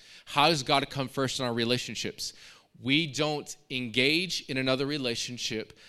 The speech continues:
unless we put, we go to God and say, "God, if this is going to violate my relationship with you, then I'm not going to entertain it." And I'm not saying to get rid of your kids.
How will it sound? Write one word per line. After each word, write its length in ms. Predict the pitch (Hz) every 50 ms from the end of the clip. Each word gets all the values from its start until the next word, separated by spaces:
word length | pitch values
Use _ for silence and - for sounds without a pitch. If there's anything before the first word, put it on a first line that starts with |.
| - _
unless 720 | - 120 120 120 117 117 117 127 143 - - - - - - - _ _ _ -
we 120 | 123 120
put, 380 | 117 - - 127 123 - - 120
we 100 | 120 110
go 220 | 101 113 110 117
to 80 | 127 143
God 300 | 110 120 107 110 117 113
and 100 | 107 -
say, 160 | - 120 110
"God, 340 | 98 110 107 110 117 110 110 - - - _ _ _ _ _ _ _ _ _ _ _ _ _
if 180 | - 123 110 -
this 200 | - 143 135 -
is 120 | 175 151
going 200 | 135 151 151 147
to 60 | 139 127
violate 720 | 110 101 120 123 127 135 139 135 131 127 123 127 - -
my 160 | 110 110 113
relationship 720 | 117 117 110 110 113 117 - - 120 - - 123 117 -
with 180 | 127 123 - -
you, 220 | 104 98 95 95 95 - - - - -
then 100 | - 104
I'm 100 | 104 104
not 200 | 104 101 107 90
going 240 | - 101 107 107 101
to 160 | - - -
entertain 420 | - 107 107 101 - - 113 104 95
it." 140 | 87 - -
And 100 | 110 113
I'm 140 | 117 120 113
not 80 | 92
saying 240 | - - 113 107 98
to 100 | - 107
get 160 | 101 107 98
rid 140 | 104 101 95
of 180 | 104 98 92 - - - - - - - _ -
your 120 | 113 107
kids. 520 | - - 123 104 104 107 110 - - -